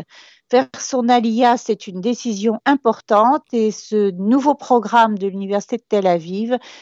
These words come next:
euh, va offrir, euh, aux nouveaux immigrants une précieuse opportunité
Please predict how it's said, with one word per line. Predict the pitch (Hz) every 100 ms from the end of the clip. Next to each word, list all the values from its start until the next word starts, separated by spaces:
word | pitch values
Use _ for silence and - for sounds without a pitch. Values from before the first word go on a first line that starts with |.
| _ -
euh, | 185 175
va | 175 214 208 - -
offrir, | 208 - - 240 247 226 202
euh, | 196 185
aux | 180 180
nouveaux | 190 233 269
immigrants | 214 202 202 175 220 240
une | 208
précieuse | - 220 220 - 247 240
opportunité | 233 240 - 233 202 185 _ 214